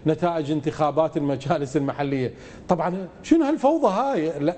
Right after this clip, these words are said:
لا، لا، حقيقة، يعني، أنا أريد أفتهم، يعني، من يح-، يعني، أنت تتوقع هاي الناس ممكن تؤمن، نؤمن بمشروعها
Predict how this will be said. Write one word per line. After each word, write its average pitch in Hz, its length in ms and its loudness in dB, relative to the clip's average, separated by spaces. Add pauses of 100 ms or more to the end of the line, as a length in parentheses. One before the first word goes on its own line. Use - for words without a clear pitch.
(100)
لا، 180 200 -2
لا، 233 240 2
حقيقة، 247 500 2
يعني، 175 280 2
أنا 185 100 0
أريد 180 140 2
أفتهم، 247 400 0
يعني، 117 220 -8 (1300)
من 220 300 2
يح-، 254 340 -2
يعني، 151 540 0
أنت 127 380 -2
تتوقع 135 500 -2
هاي 208 260 0
الناس 165 380 -2
ممكن 151 340 0
تؤمن، 151 340 -2 (260)
نؤمن 160 300 2
بمشروعها 156 800 0